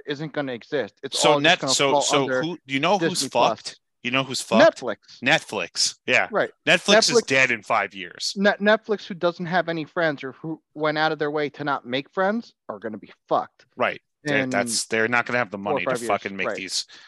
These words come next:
Speaker 2: Yeah. No,
Speaker 1: Right.
Speaker 2: they're gonna be a bygone era thing.
Speaker 1: So they're, they're gonna,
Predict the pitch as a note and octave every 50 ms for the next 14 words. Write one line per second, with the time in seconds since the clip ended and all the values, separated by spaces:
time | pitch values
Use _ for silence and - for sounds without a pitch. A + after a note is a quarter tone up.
0 | - _ _ - F#2+ F#2 G2+ G2+ G#2 A2+ G#2+ G2+ F#2+ F2 A#2 B2 C3+ D#3 D3+ D3
1 | D#3 D3 C#3+ B2 B2+ A#2+ B2 C3 B2 A2+ G2 F2+ F2 F2 G#2 B2 - - F2 E2+
2 | F2+ - _ _ - - - - D#3+ C#3+ C3 D3 D#3 E3 D3 D3+ D#3+ F#3 F#3+ G3
3 | F#3 A3 G#3+ G#3+ G#3+